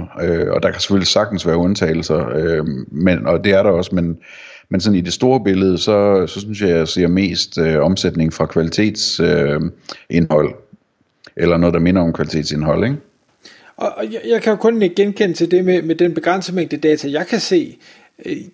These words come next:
Speaker 2: det er det samme, altså de affiliates, der performer, der kigger jeg på sitet og tænker, det her, det er okay. Øh, jeg kan godt se måske, nogle af de andre, de kan sende noget trafik, men det performer,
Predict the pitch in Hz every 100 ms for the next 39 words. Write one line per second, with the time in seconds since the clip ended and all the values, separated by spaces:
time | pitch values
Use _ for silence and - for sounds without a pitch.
0 | - 185 185 - 160 190 240 151 - 156
1 | 220 247 185 170 208 214 180 - 175 143
2 | - 160 165 180 196 196 226 220 214 170
3 | 175 165 165 156 156 - 160 156 151 196
4 | 175 190 - 175 175 160 139 165 170 -
5 | 160 156 - - - - _ _ 170 165
6 | 156 165 180 170 170 208 226 262 196 160
7 | - 180 - 160 170 180 226 294 185 175
8 | 170 185 202 196 185 - 190 208 202 151
9 | 135 - - 220 247 - - - - -
10 | _ - 175 175 165 151 143 - 180 196
11 | 208